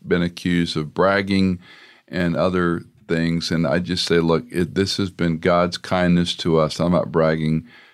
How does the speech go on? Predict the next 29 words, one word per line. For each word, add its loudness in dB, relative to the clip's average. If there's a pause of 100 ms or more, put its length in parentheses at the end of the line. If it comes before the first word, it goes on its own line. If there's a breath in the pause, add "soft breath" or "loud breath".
(140 loud breath)
because -2
he 0
owns 0
it 4
all, 4
but -2
we 2
try 2
to 2
give 2
at -4
least 0
twenty 2
percent -4
away. -2 (460 loud breath)
And 0
there's 0
times 2
it's 0
been 2
more, 4
times 0
it's -2
been 0
less, 0 (340 loud breath)
but -2
that's 2
our 4
goal. 2